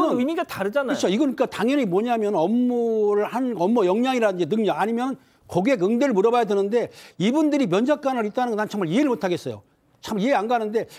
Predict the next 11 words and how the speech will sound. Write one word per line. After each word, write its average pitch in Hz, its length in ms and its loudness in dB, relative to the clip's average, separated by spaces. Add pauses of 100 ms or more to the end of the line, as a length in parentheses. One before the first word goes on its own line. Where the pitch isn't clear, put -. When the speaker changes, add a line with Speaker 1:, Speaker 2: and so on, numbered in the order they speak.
Speaker 1:
앞으로는 233 420 -2
외부인을 220 640 0
써야 247 180 -2
되고, 196 160 -2
이렇게 208 240 -2
우리 196 160 -4
훌륭하신 226 640 -2
그 165 300 -2 (200)
변호사님이라든가 180 680 -2
양 180 120 0
변호사님, 214 640 -2